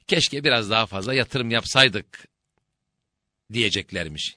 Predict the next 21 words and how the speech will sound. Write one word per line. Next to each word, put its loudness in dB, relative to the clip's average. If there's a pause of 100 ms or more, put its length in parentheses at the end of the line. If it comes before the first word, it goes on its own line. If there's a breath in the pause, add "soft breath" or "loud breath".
Keşke -2
biraz -2
daha -4
fazla -8
yatırım -6
yapsaydık. -8 (200 loud breath)
Mesela -2
bir 2
keşkeyi -2
söyleyeyim -8
ben. -4 (640 loud breath)
Bir 4
kere 4
insan 0
"La 0
ilahe 0
illallah" -4
diye -6
anlamı -4
düşünerek, -8
biraz -2